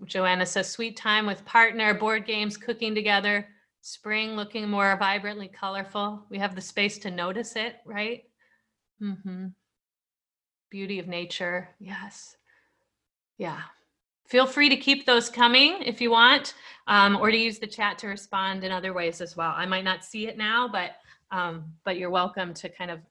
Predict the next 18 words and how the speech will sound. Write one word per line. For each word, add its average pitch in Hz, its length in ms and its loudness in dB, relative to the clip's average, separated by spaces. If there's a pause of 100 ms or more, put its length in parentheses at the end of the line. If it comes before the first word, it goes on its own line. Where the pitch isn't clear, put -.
(140)
connect 196 360 -4
that 170 180 -10
way 170 100 -14 (720)
as 202 140 -12
we 202 80 -14
continue. 190 640 -12 (880)
Thank 196 300 -6
you. 180 280 -10
Yes, 185 640 -6
connection 220 420 -8
with 202 160 -6
neighbors 190 480 -2
over 208 240 -2
fences. 190 480 -6
Love 190 240 -2
that. 170 260 -2 (880)
Mm-hmm. 180 420 -8 (2750)
<sighs> 220 400 -2